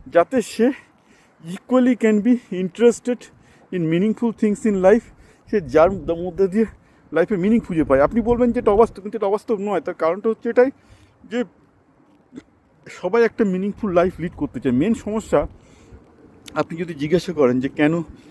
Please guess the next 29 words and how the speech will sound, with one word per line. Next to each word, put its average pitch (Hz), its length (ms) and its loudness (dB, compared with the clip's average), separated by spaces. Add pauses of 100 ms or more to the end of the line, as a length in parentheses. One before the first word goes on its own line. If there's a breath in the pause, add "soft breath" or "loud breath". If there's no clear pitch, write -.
(240 loud breath)
এই 135 280 4
আমাদের 151 320 0
বাংলার 147 360 4
বাজারে 143 360 2
এই 139 80 2
ধরনের 147 260 0
অ-, 113 340 -2 (580 soft breath)
জঘন্য 170 400 2
নগ্ন 147 380 2
রিলগুলো 139 500 2 (140)
পপুলার 131 400 2
হচ্ছে, 123 340 -6 (540 soft breath)
তার 139 180 -4
কারণটা 165 360 0
হচ্ছে 196 240 -4
কি, 202 160 -6
অধিকাংশ 170 400 -6
বাঙালির 160 400 -4 (520 soft breath)
ছেলে 156 240 -2
মেয়ে, 180 220 -6
বাবা 131 220 2
মা 175 140 -4
কারোর 147 280 -6
মধ্যে 185 260 -6
জীবনের 156 320 -4
উদ্দেশ্য 123 420 -4
নেই, 98 140 -8 (420 soft breath)
অধিকাংশই 196 420 -6
ভাতাজীবী, 117 800 -4